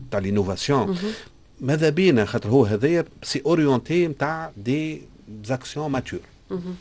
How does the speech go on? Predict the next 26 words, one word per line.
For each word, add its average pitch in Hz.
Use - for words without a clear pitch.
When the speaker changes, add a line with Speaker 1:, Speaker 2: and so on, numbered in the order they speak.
Speaker 1:
ماتوريتي 117
نتاع 117
لينوفاسيون. 101
Speaker 2:
مهم. 190
Speaker 1:
دونك 139
اون 143
فوا 196
واحد 156
بداها 120
وناقصوا 123
حاجه، -
يجينا 208
لينا 214
احنا، 151
يقول 185
احنا 180
انا 170
راني 151
جي 165
انفستي 123
Speaker 2:
مم. 180
Speaker 1:
في -
الوحده 107
هذه، 170
احنا -
نعطيوها 160